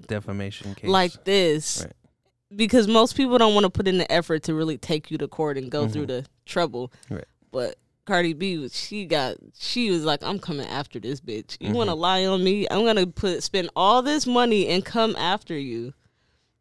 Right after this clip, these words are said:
Speaker 2: And she did.
Speaker 1: Mm-hmm.
Speaker 2: And she won. Now this girl about to be struggling.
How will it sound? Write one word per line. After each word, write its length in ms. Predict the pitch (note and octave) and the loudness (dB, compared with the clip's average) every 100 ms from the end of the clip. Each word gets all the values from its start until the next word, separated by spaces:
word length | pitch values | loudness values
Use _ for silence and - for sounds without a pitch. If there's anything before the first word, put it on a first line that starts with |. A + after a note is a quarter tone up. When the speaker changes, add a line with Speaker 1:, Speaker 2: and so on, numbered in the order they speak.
| _ - | _ 0
Speaker 2:
And 180 | G#3+ | 0
she 100 | - | 2
did. 300 | D#4+ B4 - _ _ - | 2 2 0 _ _ -8
Speaker 1:
Mm-hmm. 160 | G#2+ | -6
Speaker 2:
And 100 | F#3+ | -2
she 100 | - C4 | -4 -2
won. 480 | D4+ G#3+ D#3 E3+ - _ _ | -4 -4 -6 -10 -16 _ _
Now 240 | A#3 A#3+ C4 | -4 0 0
this 160 | C#4+ | -2
girl 240 | C#4+ D#4 C#4+ | -2 2 2
about 260 | C#4 C#4+ | 2 0
to 420 | D#4 D4 C4 C4 C4 - - - - | 0 0 2 0 -4 -14 -20 -18 -6
be 440 | A#3+ F#3 E3+ C3+ - | -4 -2 -6 -10 -14
struggling. 800 | - - - F#3+ G3 D#3 B2+ C3 | -8 -6 0 0 0 -2 -6 -8